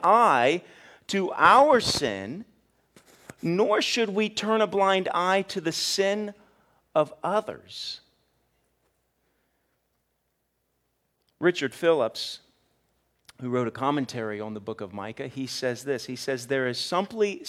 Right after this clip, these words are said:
there is something deeply wrong with a society that stands by while the innocent are injured and the weak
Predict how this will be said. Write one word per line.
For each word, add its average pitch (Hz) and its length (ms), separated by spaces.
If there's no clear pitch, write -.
there 143 220
is 127 80
something 196 540
deeply 175 460
wrong 123 680
with 147 280
a 120 100
society 127 960
that 110 220
stands 160 640
by 117 680
while 120 260
the 113 240
innocent 190 600
are 120 220
injured 156 640
and 123 180
the 107 80
weak 143 400